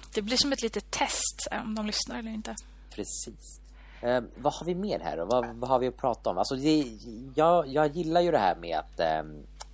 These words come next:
Speaker 2: ändå låta sin karaktär vara korkad.
Speaker 1: Mm.
Speaker 2: Eh,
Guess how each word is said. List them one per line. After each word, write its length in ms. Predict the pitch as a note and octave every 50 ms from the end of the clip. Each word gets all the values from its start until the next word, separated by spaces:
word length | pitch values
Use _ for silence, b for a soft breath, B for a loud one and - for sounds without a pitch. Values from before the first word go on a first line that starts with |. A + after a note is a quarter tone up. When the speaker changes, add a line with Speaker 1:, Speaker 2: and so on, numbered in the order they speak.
| - - - - - - - - - - - - - -
Speaker 2:
ändå 280 | G#2+ G#2+ G#2+ G#2 G#2+
låta 300 | G#2 G#2+ G2+ G2+ - F#2+
sin 160 | F#2+ G#2 G2+
karaktär 760 | F#2+ - G#2+ G2 G2+ - - - - C3+ A#2+ G#2+ G2 G2+ G2 F2+ -
vara 320 | F#2+ G2+ F#2 E2+ D#2+ E2
korkad. 680 | - - - A2 E2+ D#2+ - - - E2+ D2+ D2 - - - -
Speaker 1:
Mm. 120 | A3 G#3+ - G2+ F2
Speaker 2:
Eh, 140 | - D#2